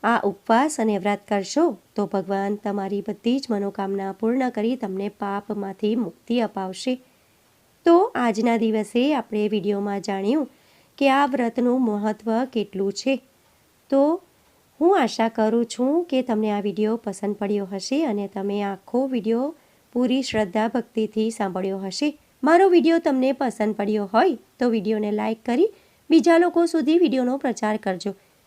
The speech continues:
જેથી બીજા લોકો પણ આ પાશાકુશા એકાદશીનું મહત્ત્વ જાણી શકે અને વ્રત કરી શકે. કોમેન્ટમાં "જય વિષ્ણુ ભગવાન" જરૂરથી લખજો.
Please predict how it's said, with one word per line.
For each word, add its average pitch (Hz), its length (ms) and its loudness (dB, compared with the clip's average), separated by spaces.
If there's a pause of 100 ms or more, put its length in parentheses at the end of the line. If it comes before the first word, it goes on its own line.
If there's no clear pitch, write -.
(120)
જેથી 311 280 2
બીજા 269 280 2
લોકો 254 300 0
પણ 254 320 0 (400)
આ 247 200 0
પાશાકુશા 247 880 -2
એકાદશીનું 226 680 -2
મહત્ત્વ 208 580 -2
જાણી 185 320 -4
શકે 208 400 -6 (680)
અને 214 300 4
વ્રત 214 320 -2
કરી 196 280 -2
શકે. 214 360 -4 (760)
કોમેન્ટમાં 359 600 8
"જય 320 220 4
વિષ્ણુ 311 360 4
ભગવાન" 262 480 2
જરૂરથી 220 520 0
લખજો. 220 360 -2